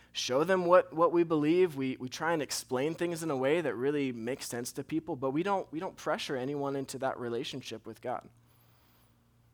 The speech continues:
In a similar way, God wants to give us space and time to come to know him. He doesn't want to pressure us into that or force us into that.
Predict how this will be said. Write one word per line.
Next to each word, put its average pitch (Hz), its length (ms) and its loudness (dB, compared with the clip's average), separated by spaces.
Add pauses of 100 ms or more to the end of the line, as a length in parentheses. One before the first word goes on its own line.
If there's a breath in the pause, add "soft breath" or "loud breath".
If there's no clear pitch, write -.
In 175 320 6
a 139 60 0
similar 202 380 2
way, 127 340 0
God 143 420 2
wants 165 220 -2
to 160 80 -8
give 160 180 0
us 175 140 0
space - 420 -6
and 123 140 -10
time 120 280 -6
to 117 120 -14
come 127 240 -8
to 127 100 -12
know 127 200 -6
him. 117 120 -8
He 113 80 -10
doesn't 143 200 -6
want 147 100 -4
to 135 60 -8
pressure 139 420 -6
us 113 160 -8
into 123 240 -10
that 101 280 -10
or 113 80 -12
force 120 400 -10
us 113 160 -12
into 117 260 -12
that. - 200 -20